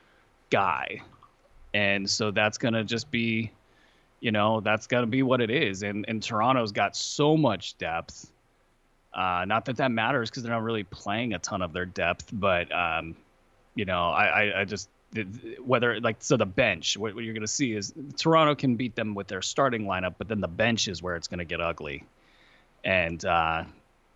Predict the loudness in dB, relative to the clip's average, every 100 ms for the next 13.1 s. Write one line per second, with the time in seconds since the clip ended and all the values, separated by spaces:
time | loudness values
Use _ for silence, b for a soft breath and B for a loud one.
0 | _ _ 0 4 4 4 4 4 6 6
1 | 6 6 4 2 -2 -4 -8 -8 -4 2
2 | 2 2 0 0 0 -2 -2 -2 -6 -6
3 | -4 -4 -4 -4 -2 0 2 0 0 -2
4 | -2 -2 -6 b b b b b -8 -4
5 | -2 -2 -4 _ -20 -8 -6 -6 -8 -18
6 | -18 -4 0 0 -2 -2 4 6 6 4
7 | 2 0 0 0 -2 -4 -2 -2 0 0
8 | 0 0 -2 0 -2 0 0 0 0 0
9 | 0 -2 -2 -2 -4 _ _ _ _ _
10 | _ _ -10 -8 -6 0 2 2 2 0
11 | 0 -2 0 2 2 0 2 4 4 2
12 | -2 -6 -10 -12 -10 -6 -4 -2 -4 -6
13 | -8